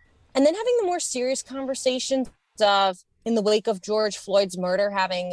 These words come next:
Mason Toye and Ja'Cory Hayes on, who were both at the time playing for Minnesota. So they're two young black men living in Minnesota during this horrible, horrible time in our history. And then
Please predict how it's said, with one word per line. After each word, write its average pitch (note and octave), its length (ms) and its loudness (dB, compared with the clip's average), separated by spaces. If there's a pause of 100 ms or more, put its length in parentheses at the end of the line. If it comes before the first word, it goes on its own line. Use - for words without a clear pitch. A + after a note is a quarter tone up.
Mason F#3+ 460 -4
Toye F#3 340 8
and F#3 80 4
Ja'Cory F3+ 380 2
Hayes F3+ 320 0
on, F#3 240 0
who F#3+ 100 -2
were F#3+ 120 2
both F3+ 260 0
at F#3 100 -4
the F#3+ 60 -4
time F3 340 -4
playing F3+ 320 0
for G3 140 -2
Minnesota. F#3 560 4
So F#3 140 -2
they're F#3 100 2
two G#3+ 240 -4
young F#3 320 2
black E3+ 340 -4
men F#3 240 -2
living E3+ 460 0
in F3 160 -2
Minnesota F3 580 -2
during F3+ 360 -2
this E3+ 260 -8 (380)
horrible, G#3+ 560 2
horrible F#3+ 440 -2
time F#3+ 440 2
in F#3 100 6
our E3+ 140 0
history. A3 520 2 (640)
And C#4 100 6
then E4 220 2